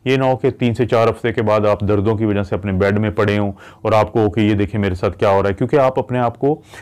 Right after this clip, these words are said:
आपने, अगर आप ये जो फ्लेक्सिबिलिटी या स्ट्रेचिंग वर्क, वर्कआउट करेंगे तो आपका जिस्म तैयार होगा और उसके बाद वो फिर स्लो डाउन हो जाएगा, अ,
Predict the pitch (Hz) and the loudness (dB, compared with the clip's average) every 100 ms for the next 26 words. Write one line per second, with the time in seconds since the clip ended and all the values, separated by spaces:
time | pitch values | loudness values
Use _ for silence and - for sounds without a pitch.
0 | - 110 107 - 123 - 107 120 120 123 | -2 0 0 0 -4 0 0 2 2 0
1 | 120 117 - 113 - 120 113 113 120 117 | 0 -2 0 -2 -2 -4 -2 -4 0 2
2 | 113 107 - - 123 101 127 107 104 98 | 2 0 -4 -6 -4 -2 -2 0 -2 -2
3 | 107 101 98 110 101 101 101 117 117 107 | -2 -2 0 -2 0 -2 0 0 0 0
4 | 120 107 - 123 123 110 113 147 143 143 | 0 -2 -2 -2 2 2 4 2 2 0
5 | 143 - - 117 120 - 123 117 110 113 | -2 -20 -6 -2 -2 0 2 2 2 0
6 | 131 107 127 131 123 117 107 98 104 98 | -2 -2 0 2 2 0 0 0 0 0
7 | 123 170 - 107 98 | -2 -4 -6 -2 0